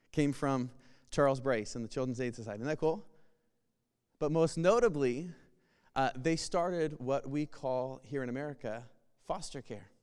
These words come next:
So they would help these kids who were living in these really broken, unhealthy environments find a stable home to live in while their biological family took the steps to create a healthy environment, and then the family was, was, was restored back together.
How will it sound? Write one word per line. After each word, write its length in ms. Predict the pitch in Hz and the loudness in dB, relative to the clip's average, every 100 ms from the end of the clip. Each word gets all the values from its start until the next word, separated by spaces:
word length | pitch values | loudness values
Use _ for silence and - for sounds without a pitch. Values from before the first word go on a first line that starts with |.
| _ _ _ _ _ _ _ _ _ _ _ | _ _ _ _ _ _ _ _ _ _ _
So 120 | 165 | 0
they 80 | 165 | 2
would 100 | 147 | 4
help 200 | 185 - | 2 2
these 160 | 190 | -4
kids 360 | - 208 202 - | 0 0 0 0
who 60 | |
were 100 | 165 | -4
living 260 | 160 170 175 | -2 -2 0
in 60 | 151 | 0
these 200 | 135 - - - | 0 -4 -12 0
really 160 | 175 | 2
broken, 520 | 135 127 160 190 196 175 | 2 2 4 4 4 0
unhealthy 400 | 170 156 160 175 | 0 0 -2 -2
environments 480 | 151 170 160 - | 0 0 0 -4
find 260 | - 170 165 | -4 -2 0
a 160 | 139 131 - - | 0 -2 -8 -8
stable 560 | - - 196 196 196 | -4 4 4 6 2
home 240 | 160 196 180 | 2 0 0
to 120 | 180 | 0
live 260 | 170 190 | 0 0
in 220 | 151 143 151 - - | 0 -2 -4 -10 2
while 160 | 147 | 4
their 140 | 156 151 | 6 4
biological 600 | 170 208 190 185 190 170 | 4 2 2 2 0 -4
family 300 | - 165 156 | 0 2 2
took 300 | - - - | 2 -2 0
the 80 | 196 | -2
steps 380 | - 196 170 - | 0 0 0 -4
to 120 | - | -6
create 240 | - 170 | 0 2
a 40 | 131 | 2
healthy 360 | - 185 196 | 0 0 0
environment, 420 | 160 156 175 160 | 2 2 2 0
and 80 | 143 | -2
then 100 | 160 | -2
the 40 | 156 | -2
family 340 | 180 175 165 | -4 -2 -2
was, 100 | 131 | -2
was, 340 | 143 147 143 151 | 0 0 0 -4
was 280 | 147 151 | 0 2
restored 440 | 139 - 175 165 165 | 2 2 2 2 0
back 220 | 160 - | -4 -6
together. 520 | - 147 147 127 - | -6 -2 -2 -2 -8